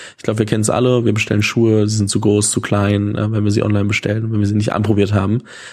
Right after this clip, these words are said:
müssen wir sie halt wieder zurückschicken. Und das ist natürlich nicht ganz optimal, äh, aus vielerlei Hinsicht. Und, ähm, da setzt ihr dann mit einer Technologie an. Bevor wir dazu kommen, was da genau passiert und was ihr genau macht und, ähm,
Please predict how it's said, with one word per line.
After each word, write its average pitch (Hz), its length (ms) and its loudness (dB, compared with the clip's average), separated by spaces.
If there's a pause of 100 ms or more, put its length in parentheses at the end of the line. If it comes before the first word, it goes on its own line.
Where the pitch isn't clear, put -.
(100)
müssen 110 140 2
wir 107 60 4
sie 101 100 2
halt 92 120 -2
wieder 104 140 -2
zurückschicken. 110 640 0
Und 107 160 -2
das 104 120 0
ist 107 120 0
natürlich 101 360 0
nicht 110 240 0
ganz 110 200 -2
optimal, 120 560 0 (540)
äh, 101 160 0
aus - 340 -4
vielerlei 98 340 0
Hinsicht. 101 540 0
Und, 107 720 -2
ähm, 104 340 -4
da 104 500 -2 (100)
setzt 107 560 -4
ihr 117 180 4
dann 104 160 4
mit 104 160 0
einer 101 100 -2
Technologie 101 680 -2
an. 156 240 0 (540)
Bevor 135 220 -2
wir 127 60 2
dazu 110 280 0
kommen, 117 360 0
was 107 220 0
da 110 120 -2
genau 104 360 2
passiert 107 420 0
und 107 140 -2
was 104 160 -4
ihr 107 80 0
genau 104 300 0
macht 117 400 -2
und, 101 340 -4
ähm, 107 300 -2